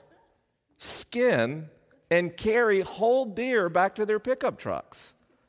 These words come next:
I wouldn't fight any of them. So there's gotta be another way, and that other way is for me to take advantage of my societal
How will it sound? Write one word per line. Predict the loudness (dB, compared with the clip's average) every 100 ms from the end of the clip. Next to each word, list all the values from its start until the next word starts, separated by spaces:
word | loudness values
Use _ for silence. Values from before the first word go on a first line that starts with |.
| _
I | -2
wouldn't | -2 -2 -8
fight | -4 -2 0
any | -2 -4 -6
of | -6
them. | -10 -20 -20 _ -20 -20 -20 -20 -20 -20 -20 -20 -20 -20 -20 -20 -20 -20 _ _ _ _ _ _ _ _ _ _ _ _ _ _ _
So | -4 2
there's | 2 2
gotta | 4 4 4
be | 2 2
another | 4 4 4 4
way, | 4 6 6 4
and | 4
that | 2
other | 4 4 4
way | 6 6 6 6 4 0 -6 -20 _ _ _ -2
is | -2 -2
for | -2 -2
me | 0 -2 0 -2 -2 -4
to | -8
take | -6 -2 -2 -2
advantage | -2 0 0 -2 -6
of | -4
my | -4 -4
societal | -6 -8 -2 0 0 0 -4